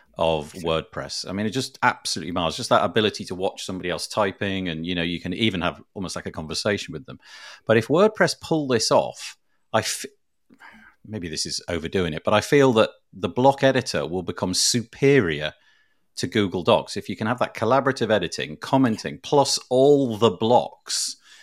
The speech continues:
Speaker 1: and the ability, I don't know, take a paragraph and shove it up to the top or suddenly,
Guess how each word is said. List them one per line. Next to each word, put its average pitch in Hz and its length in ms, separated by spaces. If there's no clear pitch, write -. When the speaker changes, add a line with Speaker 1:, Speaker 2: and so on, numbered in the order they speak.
Speaker 1:
and 90 80
the 92 100
ability, 92 420
I 113 80
don't 73 80
know, 82 160
take 107 260
a 92 40
paragraph 92 500
and 87 80
shove - 340
it 90 140
up - 180
to 95 100
the 87 100
top - 280
or 76 140
suddenly, 90 560